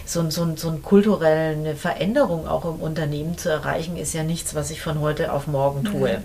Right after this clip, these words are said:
Speaker 1: sondern das ist, braucht viele Beweise, dass es eben auch so ist. Also ich muss dann oftmals einfach mal dann zurückstecken und sagen, okay, äh, d-, die Person hat's halt dann vielleicht auch entschieden. Ich, wenn ich die Freiheit gebe, dann,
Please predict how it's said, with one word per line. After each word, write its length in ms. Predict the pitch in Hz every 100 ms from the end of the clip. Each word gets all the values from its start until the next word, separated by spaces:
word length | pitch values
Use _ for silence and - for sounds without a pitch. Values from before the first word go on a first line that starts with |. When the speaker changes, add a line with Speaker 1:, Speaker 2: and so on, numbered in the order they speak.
| - -
Speaker 1:
sondern 440 | 151 151 147 147
das 180 | 156 -
ist, 300 | 165 - -
braucht 260 | 156 151
viele 240 | - 220 233
Beweise, 640 | 196 151 135 156 175 170
dass 220 | 151 151
es 180 | 165 -
eben 260 | 127 127 135
auch 200 | 135 135
so 160 | -
ist. 320 | - 143 - -
Also 180 | 151 147
ich 160 | 147 160
muss 260 | 160 - - - - - -
dann 160 | 160
oftmals 720 | - 175 - 214 214 214 214 -
einfach 400 | 175 175 185 175
mal 280 | 165 170 175
dann 200 | 175 170
zurückstecken 640 | 175 160 170 - 165 165 160
und 120 | 156
sagen, 260 | 151 156 -
okay, 380 | - 170 185 190 - - - -
äh, 120 | 180 196 202 214 -
d-, 60 | - 208 196
die 100 | 185
Person 420 | 180 175 190 190
hat's 200 | 185 190
halt 120 | 180
dann 100 | 185
vielleicht 340 | - 180 180 -
auch 140 | -
entschieden. 580 | 180 - 233 196 - 131
Ich, 260 | 147 - - - - - 160
wenn 160 | 170
ich 100 | 180
die 120 | - 175
Freiheit 520 | 170 185 180 180 -
gebe, 520 | 156 196 240 285 285
dann, 400 | 214 202 208 202